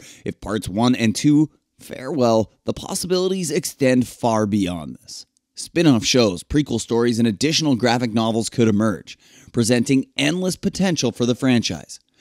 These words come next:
Moreover, Snyder intends to deliver remarkable C G I despite a modest budget of eighty million dollars,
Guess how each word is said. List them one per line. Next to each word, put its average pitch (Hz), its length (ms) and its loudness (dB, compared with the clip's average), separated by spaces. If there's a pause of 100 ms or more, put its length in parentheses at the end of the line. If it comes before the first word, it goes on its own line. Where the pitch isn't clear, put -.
(200)
Moreover, 117 480 2 (320)
Snyder 160 440 -2
intends 147 500 -2
to 143 140 -2
deliver 120 460 2
remarkable 110 800 2
C 147 240 -4
G 113 200 4
I 120 220 2
despite - 500 -4
a - 60 -6
modest 151 540 0
budget 120 340 4
of 127 220 4
eighty 120 240 4
million 113 300 6
dollars, 120 500 2